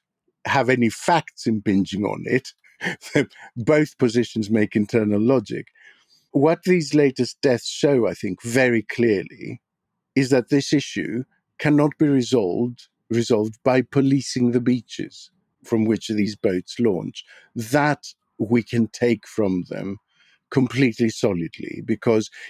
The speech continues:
if you increase patrols on the beaches from which the boats launch, generally speaking, this is what happens. Boats launch from another beach, even further away. I mean, this one came from near Boulogne, which is a way away,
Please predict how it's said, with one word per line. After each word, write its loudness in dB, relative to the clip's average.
if -2
you 4
increase 0
patrols 0
on 0
the -2
beaches -4
from 0
which -2
the -6
boats -2
launch, -4
generally 0
speaking, 0
this -2
is -8
what -6
happens. -8
Boats 0
launch 0
from 2
another 2
beach, -10
even 2
further 0
away. -4
I -6
mean, 2
this 0
one 2
came 0
from 0
near 2
Boulogne, 0
which 0
is 0
a 4
way 2
away, -12